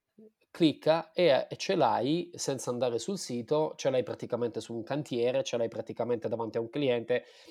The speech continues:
eh, ce l'hai a tempo zero, "Voglio una voce di capitolato", cosa ne so, "Voglio, eh, il video di quell'installazione", ti ho fatto il bot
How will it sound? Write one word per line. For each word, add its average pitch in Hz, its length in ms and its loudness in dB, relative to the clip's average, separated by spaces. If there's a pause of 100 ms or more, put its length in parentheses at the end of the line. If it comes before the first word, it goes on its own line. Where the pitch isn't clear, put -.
(380)
eh, 107 680 0
ce - 120 0
l'hai 143 160 4
a 120 40 0
tempo 135 360 0
zero, 135 340 2 (240)
"Voglio 147 280 6
una 139 120 2
voce 135 300 0
di 113 100 -2
capitolato", 117 680 2
cosa 107 240 -6
ne 147 100 0
so, 135 340 4
"Voglio, 123 880 6 (360)
eh, 117 340 4
il 127 180 0
video 120 680 4
di 113 140 -2
quell'installazione", 131 1200 0
ti - 100 -2
ho 220 40 4
fatto 147 300 2
il 165 80 4
bot 139 580 2